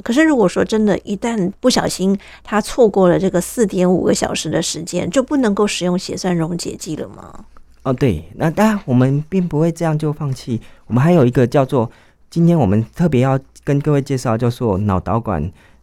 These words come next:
Speaker 2: 取栓的一个手术治疗。
Speaker 1: 嗯。
Speaker 2: 这个是患者另外一个，就是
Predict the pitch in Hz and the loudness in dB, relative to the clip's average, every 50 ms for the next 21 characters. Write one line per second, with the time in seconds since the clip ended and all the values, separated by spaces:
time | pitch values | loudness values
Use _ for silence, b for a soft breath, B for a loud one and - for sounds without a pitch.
0 | _ _ _ - - 104 90 - 117 120 123 113 107 101 101 107 - - 78 80 | _ _ _ -10 -8 -8 -4 -2 0 0 2 2 2 0 0 -2 -2 -4 -6 -4
1 | - 117 107 - - 104 85 64 - - 110 - - 202 147 - - 185 - 143 | -4 -4 -4 -2 -2 -2 -2 -2 -4 -8 -12 -8 -2 2 2 2 2 2 0 0
2 | 135 127 b b b b b b _ _ - 143 123 117 - 85 80 85 92 - | 0 0 b b b b b b _ _ -2 0 0 0 2 0 -2 -2 -4 -6
3 | - - 127 131 127 113 107 104 107 113 101 92 - 107 - - - - - - | -4 -2 0 2 2 2 2 0 0 0 0 0 0 -2 -6 -10 -20 -18 -16 -14
4 | 123 - 139 127 117 104 | -10 -6 -2 0 0 0